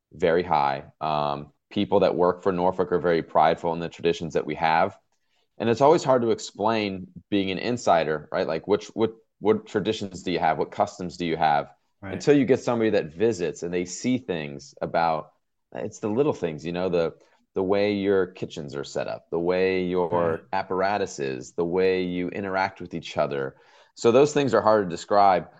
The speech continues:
Speaker 1: but, you know, we still have the old Gamewell, um, telegraph brass
Speaker 2: Okay.
Speaker 1: bells in each one of our stations that still are functional, which I think that's super cool. Not a whole lot of places have those.
Speaker 2: Right.
Speaker 1: You know, we still have polls. We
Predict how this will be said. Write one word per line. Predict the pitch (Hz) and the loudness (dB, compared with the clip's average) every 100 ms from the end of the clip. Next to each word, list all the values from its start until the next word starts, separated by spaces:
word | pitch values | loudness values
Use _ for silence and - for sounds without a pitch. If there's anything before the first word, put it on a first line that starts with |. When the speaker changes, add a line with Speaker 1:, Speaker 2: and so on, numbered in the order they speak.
| _ _ | _ _
Speaker 1:
but, | 101 95 - _ _ | 4 4 0 _ _
you | 107 | -4
know, | 101 | 0
we | 101 120 | 2 0
still | - 110 | 0 0
have | 107 104 104 104 87 | 2 2 2 2 -2
the | |
old | - 98 90 | -4 -4 -2
Gamewell, | 95 95 95 95 95 95 95 - _ _ 85 | -2 -2 -2 2 6 6 4 -4 _ _ -6
um, | 85 82 78 78 - _ - | -4 -4 -6 -8 -14 _ 0
telegraph | 95 98 98 95 92 - _ | 2 4 6 4 2 -10 _
brass | 90 87 92 | 0 4 4
Speaker 2:
Okay. | 143 | 2
Speaker 1:
bells | - 87 87 95 | -2 0 0 -2
in | 90 | -8
each | 92 | -8
one | 95 | -6
of | 90 | -2
our | 90 | -2
stations | 85 82 82 92 85 | -2 -4 -4 -6 -4
that | 95 | -4
still | - 107 98 | -2 2 4
are | 98 | 2
functional, | 92 90 85 90 87 90 | 0 -4 -4 -6 -6 -6
which | 92 - - - | -8 -10 -12 -4
I | 90 | -4
think | - 87 | -4 -6
that's | 80 - | -8 -8
super | 87 87 78 | -10 -8 -8
cool. | 80 80 87 | -4 -4 -4
Not | 85 87 | -6 -6
a | |
whole | 90 | -4
lot | 85 85 | -2 -4
of | - | -4
places | 82 78 76 | -6 -6 -6
have | 71 69 | -6 -6
those. | 76 78 - _ | -6 -8 -10 _
Speaker 2:
Right. | 120 120 104 | -6 -4 -4
Speaker 1:
You | 95 | -4
know, | 110 | -4
we | |
still | 107 113 | -2 2
have | 104 101 - | 4 2 2
polls. | 95 95 92 92 92 - _ _ _ - | 4 4 2 0 -4 -12 _ _ _ -8
We | 98 95 92 92 | -4 -2 -2 -4